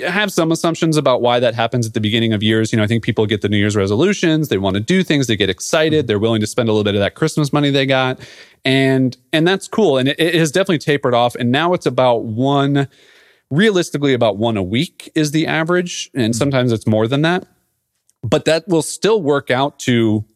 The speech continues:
Speaker 1: on its own, you know, somewhere around, just because the beginning of the year,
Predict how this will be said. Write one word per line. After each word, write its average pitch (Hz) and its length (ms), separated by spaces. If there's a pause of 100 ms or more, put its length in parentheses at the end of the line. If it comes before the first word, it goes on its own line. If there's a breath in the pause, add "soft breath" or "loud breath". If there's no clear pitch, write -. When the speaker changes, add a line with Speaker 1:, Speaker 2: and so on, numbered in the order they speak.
Speaker 1:
on 131 180
its 110 180
own, 120 420 (400 soft breath)
you 131 100
know, 107 140 (200)
somewhere 135 680
around, 110 480
just 127 160
because 113 280
the 104 60
beginning 107 380
of 90 100
the 98 80
year, 107 440